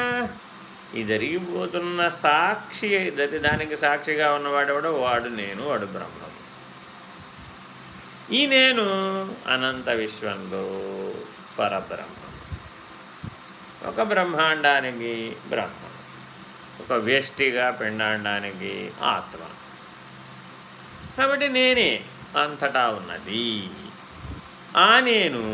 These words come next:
బట్టబయలులో ఉనికి లేదు, పాదు లేదు,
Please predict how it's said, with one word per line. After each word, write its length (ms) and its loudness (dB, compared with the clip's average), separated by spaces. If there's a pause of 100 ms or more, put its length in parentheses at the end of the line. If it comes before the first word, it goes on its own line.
(600)
బట్టబయలులో 1160 0 (260)
ఉనికి 300 -4
లేదు, 400 0 (480)
పాదు 300 2
లేదు, 520 -2